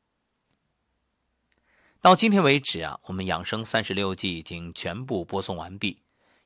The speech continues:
因为是第一次尝试这种系列的主题，所以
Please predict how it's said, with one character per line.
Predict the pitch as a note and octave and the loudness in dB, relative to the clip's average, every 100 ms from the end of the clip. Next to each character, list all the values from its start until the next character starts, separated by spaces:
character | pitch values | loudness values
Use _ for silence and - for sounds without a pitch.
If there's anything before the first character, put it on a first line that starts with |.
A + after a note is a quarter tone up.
| - | -8
因 | B2 | -4
为 | B2+ | -2
是 | - | -4
第 | A2 - D#3 | -4 -2 0
一 | E3+ | 0
次 | - A#2 | 0 -2
尝 | - F#2 A2+ | -2 -4 -2
试 | - A2+ | -4 -4
这 | F#2+ G2 | -2 -6
种 | - E2 E2 | -6 -10 -8
系 | D#2+ - - C3 | 0 2 2 0
列 | G2 F2+ E2+ | -2 -4 -4
的 | - F2 D#2+ - _ _ - | -8 -10 -10 -14 _ _ -10
主 | F#2+ | -8
题， | E2 - E2 D#2 _ _ - - - - | -8 -10 -10 -14 _ _ -20 -20 -20 -20
所 | - F#2 | -8 -2
以 | F2+ E2 E2 | -2 -4 -10